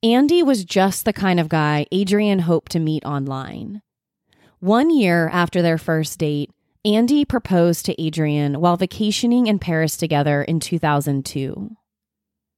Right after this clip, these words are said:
One year after their wedding, Adrian and Andy welcomed their first child in two thousand three. It was a little girl they named Sophie.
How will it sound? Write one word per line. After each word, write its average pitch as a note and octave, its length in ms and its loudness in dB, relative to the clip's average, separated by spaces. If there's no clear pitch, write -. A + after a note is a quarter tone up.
One A#3 260 2
year D4 300 2
after F#3 420 0
their E3 200 0
wedding, D3 520 -2
Adrian C4 500 2
and B3 120 0
Andy D#3 540 -2
welcomed F#3+ 480 0
their G3+ 120 2
first E3 400 -4
child D3 520 -2
in F3 140 -4
two F3 180 -6
thousand D3+ 500 -2
three. C3+ 440 -14
It G3 120 2
was G3+ 120 2
a G#3 80 2
little A3 320 2
girl D#3+ 400 2
they E3+ 200 2
named D#3 340 0
Sophie. D3 760 -8